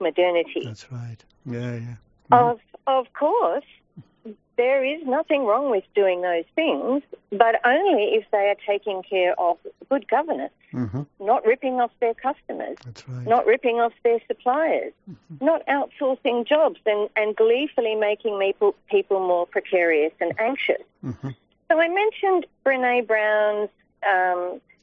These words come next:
Speaker 1: diagnoses the problem, an over-medicated, indebted,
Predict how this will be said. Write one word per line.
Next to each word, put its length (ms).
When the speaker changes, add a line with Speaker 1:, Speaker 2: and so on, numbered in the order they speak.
Speaker 1:
diagnoses 680
the 80
problem, 520
an 100
over-medicated, 1300
indebted, 500